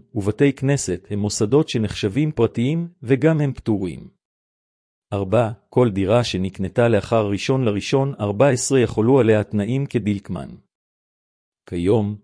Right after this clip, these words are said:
גם בעלי דירות שיש להם לפחות חמישים אחוז מהדירה עצמה יוכלו ליהנות מפטור מס מלא לאורך השנים קדימה.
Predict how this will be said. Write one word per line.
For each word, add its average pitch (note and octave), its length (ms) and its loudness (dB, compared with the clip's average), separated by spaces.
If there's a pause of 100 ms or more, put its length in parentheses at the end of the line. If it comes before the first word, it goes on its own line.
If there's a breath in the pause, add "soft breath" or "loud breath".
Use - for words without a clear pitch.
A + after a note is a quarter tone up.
(140)
גם A#2 240 2
בעלי G2+ 300 4
דירות G#2 400 0
שיש G#2 320 -2
להם G2+ 180 2
לפחות B2 380 -2
חמישים A#2 460 -2
אחוז B2 340 -2
מהדירה G#2 500 0
עצמה B2+ 380 0
יוכלו B2+ 360 0
ליהנות B2+ 420 2
מפטור D#3 420 2
מס B2 220 -2
מלא A2+ 260 2
לאורך A#2+ 440 2
השנים G#2+ 360 -2
קדימה. F#2 480 -4